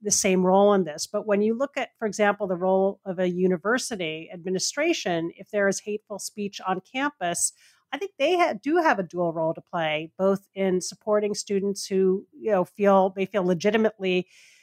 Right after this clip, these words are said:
victimized by something that, you know, clearly goes into the territory of bigotry, even if they're defending the speech as, uh,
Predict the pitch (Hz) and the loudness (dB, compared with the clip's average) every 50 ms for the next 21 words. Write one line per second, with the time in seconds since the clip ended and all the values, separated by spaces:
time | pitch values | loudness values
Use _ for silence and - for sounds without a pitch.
0 | _ _ _ - 247 254 - - 240 214 190 170 160 160 160 170 - - 170 170 | _ _ _ 0 0 0 0 -2 -2 0 0 2 2 0 0 -2 -4 -6 -6 -4
1 | - - 190 190 - 202 185 180 170 175 170 170 170 - _ _ - 208 190 175 | -2 -2 -2 -2 -2 -2 -2 -2 0 0 0 0 0 -2 _ _ -4 -2 0 0
2 | 165 160 _ _ - - 226 214 208 214 208 202 185 156 185 185 185 185 190 196 | 0 -2 _ _ -8 -2 2 4 6 6 6 4 4 2 2 2 2 2 2 0
3 | 190 - - 165 175 - - - 175 175 185 185 - - 190 175 170 170 170 170 | -2 -2 -4 -10 -10 -10 -8 -6 -2 0 0 0 -2 -4 -4 -4 -2 -2 -2 -4
4 | 180 - - - 180 175 175 175 175 170 - _ _ _ _ _ _ _ - 262 | -6 -6 -4 -2 2 2 4 2 2 0 -4 _ _ _ _ _ _ _ 2 2
5 | 311 294 339 339 - - 196 185 180 180 185 - 214 214 226 214 226 208 208 208 | 2 2 2 -2 -2 -2 -2 0 2 2 0 0 0 0 0 2 2 0 0 -2
6 | _ - 202 196 196 190 190 190 196 190 - 185 165 202 190 - - 202 202 202 | _ -4 0 2 2 4 4 2 2 0 -6 -10 -10 -10 -8 -4 -2 0 2 2
7 | 202 196 196 185 180 - - - 208 196 190 180 - - - - - 190 185 180 | 2 2 2 0 -2 -4 -6 -4 -2 -2 -2 -2 -4 -8 -14 -10 -6 -2 0 2
8 | 180 180 180 180 180 - - - - _ _ _ _ - 233 202 190 185 | 2 2 0 0 -2 -4 -4 -6 -8 _ _ _ _ -4 0 0 0 0